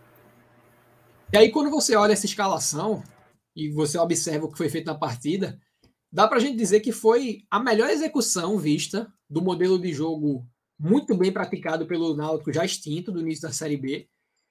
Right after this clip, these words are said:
ah, nos últimos seis, sete jogos, né? Uma coisa que João pontuou, que de repente o Náutico não tem,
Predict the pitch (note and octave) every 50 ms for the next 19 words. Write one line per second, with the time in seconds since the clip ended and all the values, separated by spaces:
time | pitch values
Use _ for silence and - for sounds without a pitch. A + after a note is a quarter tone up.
0 | _ _ _ _ - D3+ D3 D#3 D#3+ D#3+ D#3 D#3 D#3 F3+ F3+ E3 A#3+ A3+ B3 B3+
1 | A3 - - - F3+ G3 A3 A#3+ A3 - A3 A3+ A3 D#4 C#4 F#3+ F#3 E3 D#3 C#3+
2 | B2+ A#2+ C#3 D3 D#3 D#3+ D#3 F#3+ F#3 F3+ - A3 G3+ D3+ E3 F#3 F#3+ F#3+ F#3+ G3
3 | G3 F#3+ G3 E3+ D3 D3 D#3 - A3+ C4+ - - F3+ D#3+ E3+ F#3+ G#3 G3+ - E3+
4 | E3 D#3 D#3 F3 E3 D#3 D3 D3 D3 D3 - - C#3+ C#3 C#3+ D#3+ - A3 - -
5 | - E3 F#3+ A#3+ C#4+ C#4+